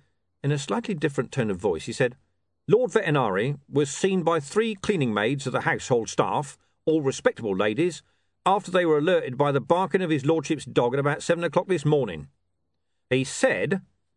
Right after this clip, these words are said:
here Vimes consulted his own notebook, I've killed him, I've killed him, I'm sorry. They saw what looked very much like a body on the floor. Lord Vetinari was holding a knife. They ran downstairs to fetch someone.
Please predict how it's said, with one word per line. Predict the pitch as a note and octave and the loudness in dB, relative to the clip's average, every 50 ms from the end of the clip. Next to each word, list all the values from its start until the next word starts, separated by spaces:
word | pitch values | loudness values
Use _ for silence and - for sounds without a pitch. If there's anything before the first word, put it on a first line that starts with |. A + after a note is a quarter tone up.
| _ _ _ | _ _ _
here | - G#2 F2+ E2 | -2 0 0 0
Vimes | D#2 G2+ F#2 F2+ F2 E2 | -2 -2 -2 -2 -4 -6
consulted | - - F#2+ F#2 - - G#2+ F2+ - G2+ | -8 -10 -12 -4 -2 -2 -2 -2 -4 -6
his | F#2 F#2 E2+ | -6 -2 0
own | G#2+ F#2+ F2 F2 | 0 0 0 -2
notebook, | F#2+ A2 A2 - _ - - - - - _ _ _ _ _ _ _ _ _ _ _ _ _ - | -2 -2 -2 -4 _ -10 -10 -10 -10 -14 _ _ _ _ _ _ _ _ _ _ _ _ _ 0
I've | C3 C3+ B2+ - - | 0 0 0 -4 -10
killed | - - B3 B3+ B3+ A3+ G#3+ | 0 2 4 4 4 4 2
him, | G#3 G3 F#3+ - | 2 2 2 0
I've | D#3 C3+ B2+ - | 0 0 0 0
killed | - - F3+ E3+ E3+ E3 | 0 2 2 2 2 2
him, | E3+ E3+ E3+ - | 0 -2 -2 -2
I'm | - D3+ D#3 D3 | 0 0 0 0
sorry. | C#3 C#3 - - F3 D3 A2+ F2 D#2+ D2+ - _ _ _ _ _ _ _ _ _ _ _ _ _ _ _ _ _ _ - | -2 -4 0 2 2 2 2 0 -4 -8 -14 _ _ _ _ _ _ _ _ _ _ _ _ _ _ _ _ _ _ 0
They | C#3+ D#3 | 0 0
saw | D3 C#3+ - G#3+ A3+ G#3+ | 0 2 2 4 4 4
what | F#3+ D#3+ D#3+ E3 | 4 2 2 2
looked | D3+ D#3 D#3 C#3 | 2 0 -2 0
very | - - F3+ G3 | 0 2 2 2
much | F#3+ E3 E3+ D#3 - | 2 0 -2 -2 -2
like | D3+ C#3+ C#3 C#3 | -2 -2 0 -2
a | - | 0
body | G#2+ - E3 E3+ C#3 C3 | 2 2 2 2 2 0
on | A#2 A2 | -2 -2
the | G#2 F#2 | -4 -6
floor. | F#2 - - C3+ F3+ A3 A3+ A3 G2 _ _ _ _ _ _ _ _ _ _ - | -8 -2 0 2 4 4 2 2 -2 _ _ _ _ _ _ _ _ _ _ 0
Lord | D3 F3+ F#3 D3 | 2 2 2 2
Vetinari | C3+ F3 F3+ E3+ D3 D3 D3 D3 D3 D3 | 0 0 0 2 0 0 2 2 2 0
was | C#3+ B2+ | 2 2
holding | A#2+ D3+ D3 D3 D3 C#3 | 2 2 2 2 0 0
a | |
knife. | C3+ C3+ C3 G#2 F2 D#2 - - - _ _ _ _ _ _ _ _ _ _ _ | 0 2 0 0 -2 -6 -12 -16 -20 _ _ _ _ _ _ _ _ _ _ _
They | B2+ C3+ | 0 2
ran | B2+ C#3 G3+ A#3+ A#3+ F3+ | 2 2 0 0 2 2
downstairs | D#3+ D3+ C#3+ B2+ A#2 - - D3 B2 A2+ - | 2 2 2 0 -2 0 2 2 2 2 0
to | - F#2 | -4 -4
fetch | - - D3+ - - | 0 0 -2 -2 -2
someone. | - A2 F#2 E2+ D#2+ D2+ D2+ C#2+ | -4 -6 -6 -4 -6 -8 -8 -10